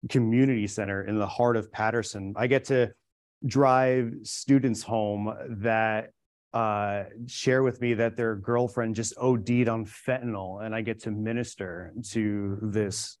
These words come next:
this guy as he's going through our program. I get to mobilize volunteers from different churches. Again, my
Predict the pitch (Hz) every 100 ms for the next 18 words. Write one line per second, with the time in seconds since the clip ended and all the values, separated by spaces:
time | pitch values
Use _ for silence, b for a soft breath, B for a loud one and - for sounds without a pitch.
0 | - 104 - 107 98 101 101 104 104 113
1 | 107 98 110 104 98 - 113 107 104 104
2 | 107 117 113 - 120 117 B B _ -
3 | 147 180 175 170 170 165 151 139 107 135
4 | 143 165 165 - 156 185 175 117 92 85
5 | - - - 135 127 135 156 147 151 151
6 | - 147 156 107 107 101 127 127 120 110